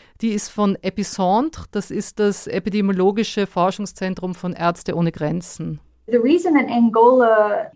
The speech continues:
Speaker 2: and then subsequent to that, I think in, in the Democratic Republic of Congo was so concerning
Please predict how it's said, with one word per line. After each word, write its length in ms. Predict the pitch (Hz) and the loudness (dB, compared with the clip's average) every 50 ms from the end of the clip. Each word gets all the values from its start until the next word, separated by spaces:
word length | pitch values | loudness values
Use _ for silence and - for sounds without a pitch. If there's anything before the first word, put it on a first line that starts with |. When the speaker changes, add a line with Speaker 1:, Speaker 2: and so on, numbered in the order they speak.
| _ _ | _ _
Speaker 2:
and 160 | - 240 220 226 | 0 0 2 2
then 140 | 226 214 | 2 2
subsequent 460 | 220 - 240 226 - - 262 226 220 - | 4 2 2 2 0 -2 -4 -4 -2 -2
to 80 | 226 | -2
that, 160 | 214 208 202 - | -2 -2 -2 -2
I 80 | 208 - | -4 -4
think 240 | - 220 220 - - | -6 -6 -8 -6 -8
in, 220 | 220 220 214 202 | -6 -6 -6 -6
in 160 | - - 226 | -6 -6 -4
the 60 | 208 | -4
Democratic 500 | 220 214 214 208 208 - 208 202 202 208 | -2 -2 -2 -4 -4 -4 -4 -4 -4 -6
Republic 320 | 214 220 220 214 208 208 - | -6 -4 -2 -2 -2 -2 -4
of 140 | 190 - - | -6 -8 -6
Congo 360 | - 220 226 226 214 208 196 | -8 -6 -4 -2 -2 -2 0
was 320 | 196 196 196 196 - - | -2 -4 -4 -4 -8 -6
so 200 | - 214 214 208 | -2 0 0 0
concerning 960 | 208 - 202 196 196 - 247 247 247 233 202 - - - - - 202 208 240 | 0 -2 -6 -6 -4 -2 -2 -2 -2 -2 -4 -6 -6 -6 -6 -6 -8 -8 -10